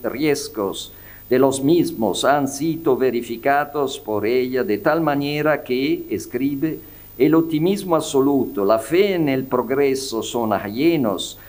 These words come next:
a la auténtica Europa universal y necesaria. Además, Decía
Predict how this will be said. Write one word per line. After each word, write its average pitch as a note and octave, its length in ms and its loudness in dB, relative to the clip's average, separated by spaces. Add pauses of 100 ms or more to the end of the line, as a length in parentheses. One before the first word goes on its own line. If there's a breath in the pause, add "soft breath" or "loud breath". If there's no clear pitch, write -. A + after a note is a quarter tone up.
(120)
a G2 120 2
la G#2+ 100 4
auténtica B2 680 -2
Europa G#2+ 440 0
universal F#2+ 720 -4
y F2+ 60 -8
necesaria. E2+ 1040 -6 (560)
Además, D#3 760 0 (720 loud breath)
Decía F#2+ 640 2